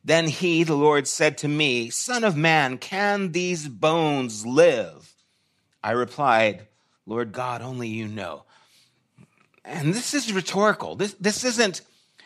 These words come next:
"Hey, can they? Tell me." There is no way that this can happen without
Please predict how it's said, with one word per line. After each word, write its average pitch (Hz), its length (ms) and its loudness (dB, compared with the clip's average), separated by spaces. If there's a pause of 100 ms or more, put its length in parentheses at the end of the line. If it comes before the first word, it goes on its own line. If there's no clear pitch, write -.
(120)
"Hey, 190 260 4
can 120 380 0
they? 233 260 2
Tell 185 320 -2
me." 87 280 -6 (1800)
There 196 220 2
is 185 260 0
no 233 340 2
way 175 520 4
that 117 300 -8
this 185 240 0
can 170 220 -4
happen 120 760 -4 (720)
without 147 840 -2